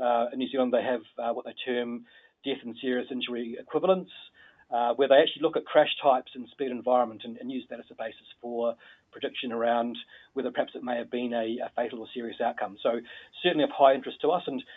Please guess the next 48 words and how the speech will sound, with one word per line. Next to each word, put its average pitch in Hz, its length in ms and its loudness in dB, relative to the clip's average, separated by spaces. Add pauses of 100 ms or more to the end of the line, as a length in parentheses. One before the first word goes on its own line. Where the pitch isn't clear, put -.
(280)
so 170 60 0
when 190 100 6
I 160 60 8
say 156 200 10
we're 143 120 6
most 147 260 6
interested 147 380 -4
in 127 100 0
eliminating 127 480 0
death 127 240 -4
and 123 160 -6
serious 135 240 -4
injury, 143 400 -2 (480)
we're 135 140 0 (120)
interested 156 300 -4
in 135 60 -6
using 143 300 0
wha-, 127 220 0
whatever 151 280 0 (100)
source 165 260 0
of 135 60 -14
information 131 460 -6
we 123 60 -6
can 123 320 -6
to 120 60 -12
help 131 200 -6
us 120 100 -10 (100)
along 117 220 -6
that 107 140 -16
pathway. 107 400 -12
It's, 101 100 -18 (300)
it's - 100 -20
not 156 100 4
about 135 280 6
forgetting 131 460 0 (340)
about 135 180 0
those 123 160 -4
more 123 160 0
minor 127 260 4
injuries. 165 400 -2
It's - 120 -20
about 120 280 0 (380)
using 120 260 -8
all 139 180 0
of 131 80 2
our 123 240 4 (160)
data, 123 460 0 (340)
uh, 113 240 2